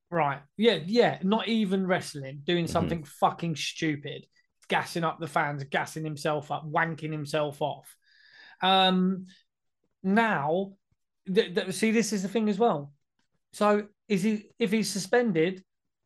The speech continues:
Speaker 1: what difference does it make if he's out for eight months with a
Speaker 2: Yeah,
Speaker 1: fucking
Speaker 2: there's
Speaker 1: torn
Speaker 2: the,
Speaker 1: pec
Speaker 2: here's
Speaker 1: anyway?
Speaker 2: the thing. He is out for eight months, and there's no,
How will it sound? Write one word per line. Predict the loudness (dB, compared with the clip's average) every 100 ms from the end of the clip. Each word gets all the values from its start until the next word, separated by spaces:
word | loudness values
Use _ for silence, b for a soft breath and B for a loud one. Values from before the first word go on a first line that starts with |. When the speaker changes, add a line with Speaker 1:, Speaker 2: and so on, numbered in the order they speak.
| _ _
Speaker 1:
what | 2 4
difference | 2 0 -2 -2
does | -4
it | -2
make | 0 0 -2
if | -4
he's | -2
out | 0 -2 -4
for | -2
eight | -2 -2
months | -2 -4 -4
with | -4 2
a |
Speaker 2:
Yeah, | 6 6
Speaker 1:
fucking | 6 6
Speaker 2:
there's | 4
Speaker 1:
torn | 6
Speaker 2:
the, | 6
Speaker 1:
pec | 6 2
Speaker 2:
here's | 2 4
Speaker 1:
anyway? | 4 2
Speaker 2:
the | -4
thing. | -4 0
He | 4 4
is | 4
out | 2 0
for | -2
eight | -2 -2
months, | -4 -4 -8
and | -4 0
there's | 0 0
no, | 0 2 0